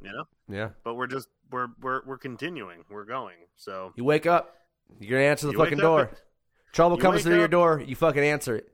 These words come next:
Speaker 1: You wake up, you make your bed,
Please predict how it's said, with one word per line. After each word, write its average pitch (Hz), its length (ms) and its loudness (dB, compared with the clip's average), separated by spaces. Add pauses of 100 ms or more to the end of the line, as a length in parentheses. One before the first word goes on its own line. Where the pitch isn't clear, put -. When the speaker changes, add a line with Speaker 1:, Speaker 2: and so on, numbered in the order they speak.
(800)
Speaker 1:
You 120 120 -10
wake 208 240 -4
up, 208 300 -4
you 123 160 -14
make 165 280 -10
your 180 100 -8
bed, 147 420 -8